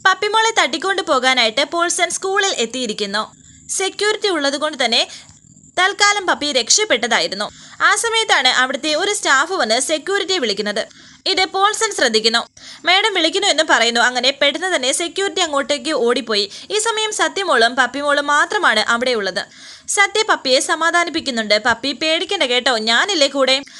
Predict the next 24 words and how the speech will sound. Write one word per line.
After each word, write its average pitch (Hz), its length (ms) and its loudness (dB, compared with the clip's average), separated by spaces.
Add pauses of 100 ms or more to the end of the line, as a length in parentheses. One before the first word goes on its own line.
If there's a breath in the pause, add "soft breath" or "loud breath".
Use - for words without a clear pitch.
(240 loud breath)
ഇത് 339 120 0
തന്നെയാണ് 453 360 2
അവസരം 427 320 2
എന്ന് 370 120 2
മനസ്സിലാക്കിയ 277 800 2
പോൾസൺ 254 440 2
ഓടി 339 260 0
അവിടേക്ക് 349 400 0
വന്നു. 202 340 -2 (420 loud breath)
എന്നിട്ട് 359 380 2
പക്കിയെ, 370 320 2 (280)
പപ്പിയെ 330 360 4
പൊക്കിയെടുത്തുകൊണ്ട് 294 840 0
പോവുകയാണ്. 233 560 0 (320 loud breath)
"എന്നെ 440 200 2
വിട്, 403 180 2
എന്നെ 330 320 2
വിട്" 359 200 0
എന്ന് 277 320 2
പറഞ്ഞ്, 311 580 0
ആ, 320 120 4
പപ്പി 339 320 0
ബഹളം 359 360 0
വെക്കുന്നുണ്ട്. 294 520 -2